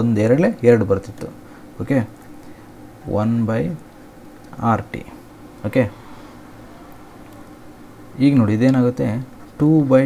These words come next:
ಟೆನ್ ಆಯ್ತಲ್ವಾ? ನೋಡಿ, ಟೂ by ಟೆನ್ ಆಯ್ತು. ಈಗ ನಾವು cancel ಮಾಡಿದ್ರೆ ಒನ್ by ಟೆನ್, ಒನ್ by ಫೈವ್ ಅಂತ ಬರುತ್ತೆ. ನೀವು ಏನಾಗುತ್ತೆ? ಜೀರೋ ಪಾಯಿಂಟ್ ಫೈವ್ ಅಂತ answer ಹೇಳ್ತೀರ. But ಇಲ್ಲಿ, ಇಲ್ಲಿ ಏನಾಗುತ್ತೆ ಅಂತಂದ್ರೆ ನಾವು ಒನ್ by ಆರ್ ಟಿ ಅಂತ ಮಾಡಿರೋದು, ಬರೀ ಆರ್ ಟಿ ಅಲ್ಲ. ಹಾಗಾಗಿ ನೋಡಿ ನಾವು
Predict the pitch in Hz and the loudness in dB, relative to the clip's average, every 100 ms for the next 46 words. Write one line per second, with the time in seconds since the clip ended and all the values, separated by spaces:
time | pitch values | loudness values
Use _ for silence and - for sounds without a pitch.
0 | 135 120 110 101 92 95 107 135 127 - | 0 -2 0 -2 -4 -4 -2 -2 -6 -18
1 | - - - 107 123 151 151 151 143 147 | -20 -18 -6 -2 0 2 4 4 4 0
2 | 143 151 143 139 139 135 131 135 135 139 | 0 2 4 4 2 2 2 2 0 0
3 | 143 143 143 147 127 139 143 131 123 117 | -2 0 2 2 2 2 0 0 0 4
4 | 123 139 143 143 135 131 113 101 98 98 | 4 4 0 2 4 4 0 0 -2 -2
5 | 107 120 127 127 139 131 123 131 123 127 | -2 2 4 4 2 0 0 0 2 2
6 | 131 127 123 123 120 117 120 117 110 - | 2 2 4 4 4 0 0 0 0 -4
7 | - - 98 107 135 143 156 151 127 120 | -6 -6 -4 0 0 4 6 6 2 0
8 | 151 160 156 135 123 104 104 98 101 98 | 4 6 6 6 4 4 -2 -2 -2 0
9 | 135 185 - - - - 277 127 120 160 | -2 -4 -12 -20 -6 2 4 6 6 6
10 | 160 170 113 131 147 151 139 139 120 107 | 6 6 6 4 4 2 4 4 4 4
11 | 101 98 95 107 123 - 113 117 113 104 | 2 0 0 6 6 6 4 2 2 0
12 | 95 90 - 110 123 120 110 104 101 98 | 0 -2 -2 2 4 4 2 -2 -2 -2
13 | 101 98 | -4 -2